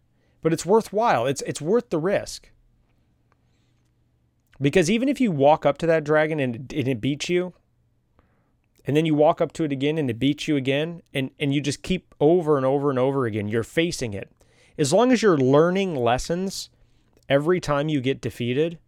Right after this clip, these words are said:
first of all, you're keeping the dragon from continuing to grow, 'cause you're ac-, acknowledging its existence. But second of all, you're, you're becoming a stronger human. And maybe you never fully defeat the dragon.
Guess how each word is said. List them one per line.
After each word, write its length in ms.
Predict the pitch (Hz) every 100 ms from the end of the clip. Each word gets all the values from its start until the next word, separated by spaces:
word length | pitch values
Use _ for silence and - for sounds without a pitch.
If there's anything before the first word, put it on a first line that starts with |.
| _ _ _ _ _ _ _ _ _ _ _ _ - - _ _ -
first 260 | 196 220
of 100 | 180
all, 140 | 139 135
you're 120 | 127
keeping 360 | - 190 165 143
the 80 |
dragon 340 | 120 131 135 110
from 160 | 117
continuing 480 | 107 107 - 131 113
to 100 | 98 110 -
grow, 440 | 135 147 123 139 _ _ _ _ _ _ _ _ _ _ -
'cause 160 | 117
you're 120 | 127
ac-, 200 | 123 120 127
acknowledging 580 | 120 117 127 139 123
its 180 | 110 104
existence. 500 | 104 113 147 120 117
But 140 | - 131
second 340 | 233 254 302
of 100 | 170
all, 300 | 131 127 127 -
you're, 260 | 139 147 147
you're 160 | 135 147
becoming 480 | 156 - 226 262
a 80 | 208
stronger 400 | - 180 180 170
human. 400 | 135 220 170 - - _ _ _ _ _ _ _ _ _ _
And 160 | - 165
maybe 260 | 208 247 262
you 200 | 240 208
never 340 | 165 165 180
fully 360 | - 147 135 127
defeat 320 | 120 123 107
the 80 | -
dragon. 460 | 104 92 95 131